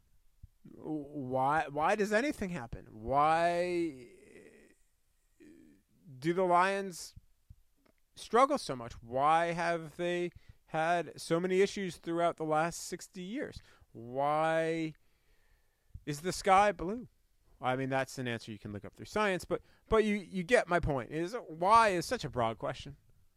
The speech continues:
Um, the answer to why, for what I think you're asking, would be, <sighs> I, I don't have an answer for you.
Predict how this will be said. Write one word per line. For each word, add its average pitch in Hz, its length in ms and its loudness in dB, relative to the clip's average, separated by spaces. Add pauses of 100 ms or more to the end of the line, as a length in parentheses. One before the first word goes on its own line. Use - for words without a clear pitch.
(760)
Um, 127 600 -2 (1300)
the 139 280 -8
answer 185 420 -4
to - 160 -4
why, 135 880 4 (720)
for 135 180 -2
what 135 160 2
I 123 140 -4 (160)
think 170 260 0
you're 175 180 -2
asking, 117 760 -2 (360)
would 120 300 4
be, 131 680 2 (2750)
<sighs> - 20 -18
I, 135 720 -4 (140)
I 151 80 6
don't 131 240 6
have 113 240 4
an 107 60 -12
answer 104 360 -12
for 101 160 -10
you. 92 140 -16